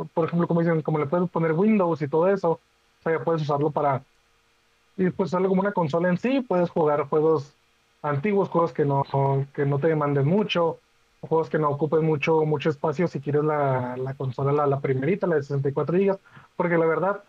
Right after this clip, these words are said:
los juegos, mm, muchos de los juegos que están en Steam o que tú ves en internet, pues esas madres ni de pedo, güey,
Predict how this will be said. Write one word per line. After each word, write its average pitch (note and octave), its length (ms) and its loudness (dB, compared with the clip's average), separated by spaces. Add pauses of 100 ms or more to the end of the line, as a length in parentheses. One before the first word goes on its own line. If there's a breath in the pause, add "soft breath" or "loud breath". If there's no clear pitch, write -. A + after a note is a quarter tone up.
(300)
los E3+ 280 0
juegos, F#3+ 500 0
mm, E3+ 220 -4 (380)
muchos F#3+ 320 0
de A3+ 60 4
los E3+ 160 0
juegos F#3+ 440 2
que - 120 -8
están D3+ 260 -4
en F#3+ 180 2
Steam E3 420 0 (640)
o F3 120 -2
que D#3+ 120 -2
tú D#3+ 160 0
ves E3+ 180 2
en F#3+ 80 2
internet, E3+ 640 -2 (640)
pues D#3 160 0
esas E3+ 160 2
madres F3 400 0
ni E3+ 180 0
de C#3+ 220 2 (180)
pedo, A3 300 2
güey, D3 340 0